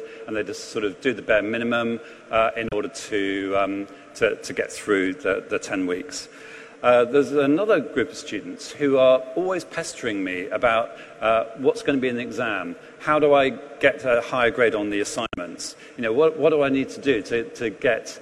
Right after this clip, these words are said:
uh, uh, more, more marks? And then there's a third group of students who are always coming to me and asking questions about the content of, of the course, asking to understand more, do, doing the reading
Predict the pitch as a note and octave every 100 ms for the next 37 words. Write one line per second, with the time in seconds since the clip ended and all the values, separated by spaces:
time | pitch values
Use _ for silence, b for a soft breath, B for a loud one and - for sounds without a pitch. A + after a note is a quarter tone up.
0 | B B A#2+ G#2+ G#2+ - A#2 A#2 - -
1 | A2+ A2 G#2 A#2 - G#2+ G#2+ G2+ F#2 F2
2 | - - - - B C3+ D3+ D#3+ D#3+ C#3+
3 | - C3+ - G3 A#3 A3+ A2 - - G#2+
4 | E2 F2+ - C3 C#3 D#3+ E3 F3+ D#3 -
5 | D3 C3+ C3 A#2 G2+ G2 B B C3 C#3+
6 | - C3+ - E3 - - B2 A2 A#2 A#2
7 | - D#3+ D#3+ - G2 - - - B A#2+
8 | A#2 - A#2+ B2+ - C#3+ F2+ - - B
9 | C3 C#3 - C3 - C3+ C3 B2 - D#3
10 | D3+ C3+ B2+ C3+ C#3+ A#2 G2 B2+ - D3+
11 | C#3+ C3+ C3 E3+ D#3+ F#2 F2+ -